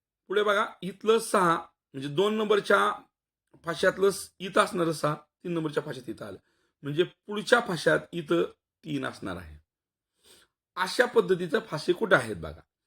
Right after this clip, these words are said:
इथं पाच आणि इथं तीन, ते आपल्याला दिसतं आहे पर्याय क्रमांक चार मध्ये. त्यामुळं या प्रश्नाचं उत्तर पर्याय क्रमांक चार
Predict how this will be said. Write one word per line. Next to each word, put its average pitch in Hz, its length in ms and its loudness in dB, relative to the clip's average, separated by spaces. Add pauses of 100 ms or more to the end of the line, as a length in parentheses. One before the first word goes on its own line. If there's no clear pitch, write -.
(300)
इथं 165 260 0
पाच 180 360 0
आणि 160 140 0 (100)
इथं 175 200 2
तीन, 131 360 -8 (460)
ते 151 140 0
आपल्याला 139 360 0
दिसतं 147 320 -4
आहे 135 240 -2 (180)
पर्याय 123 220 -4
क्रमांक 113 400 -6 (920)
चार 87 240 -10
मध्ये. - 260 -20 (880)
त्यामुळं 160 320 -4 (120)
या 143 240 4
प्रश्नाचं 156 400 -4
उत्तर - 200 -6
पर्याय 127 360 -2
क्रमांक 117 400 -8 (800)
चार 135 200 0